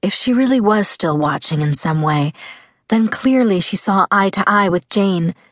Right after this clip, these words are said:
when it came to Lynn's crocodile tears. Jane picked at the cardboard heat guard on her coffee cup. There was still so much she didn't know about her own power, and it didn't look as though she'd be learning any more at her present rate.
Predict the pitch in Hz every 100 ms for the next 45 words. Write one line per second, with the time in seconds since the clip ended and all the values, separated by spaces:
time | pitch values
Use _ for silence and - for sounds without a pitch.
0 | _ 214 196 - - 202 190 196 185 185
1 | 170 - - 185 190 160 143 143 143 -
2 | 147 165 175 - - _ _ _ _ _
3 | _ _ _ _ _ - 240 269 294 262
4 | 220 220 196 - 214 220 - 196 196 -
5 | 233 214 - 175 165 165 165 - - 180
6 | - 139 - - _ _ _ _ _ _
7 | _ _ _ _ - 208 202 - 226 220
8 | - 226 208 - - 202 220 202 185 190
9 | 185 165 170 170 170 180 190 185 170 -
10 | 190 175 180 196 _ _ _ _ _ _
11 | _ _ - 202 196 262 226 226 240 190
12 | 165 185 175 208 175 185 190 208 185 175
13 | 190 185 185 190 156 143 - 175 170 131
14 | 123 127 139